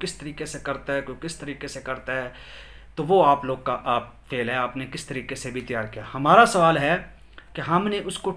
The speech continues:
टेस्ट कैसे करना है, क्या हमारा ये कच्चा है, पक्का है, क्या है, ये जंगार देता है, नहीं, क्योंकि आपने सौ आग भी दे दी, अगर तांबे के कुश्ते में जंगार है, वो नील को मारता है, नील को कलर छोड़ता है,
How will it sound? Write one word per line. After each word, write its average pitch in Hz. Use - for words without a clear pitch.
टेस्ट 220
कैसे 170
करना 143
है, 160
क्या 180
हमारा 135
ये 165
कच्चा 180
है, 180
पक्का 180
है, 170
क्या 165
है, 170
ये 165
जंगार 127
देता 139
है, 175
नहीं, 170
क्योंकि 247
आपने 208
सौ 208
आग 180
भी 156
दे 143
दी, 147
अगर 202
तांबे 160
के 202
कुश्ते 180
में 185
जंगार 139
है, 143
वो 160
नील 160
को 208
मारता 139
है, 123
नील 151
को 196
कलर 180
छोड़ता 165
है, 127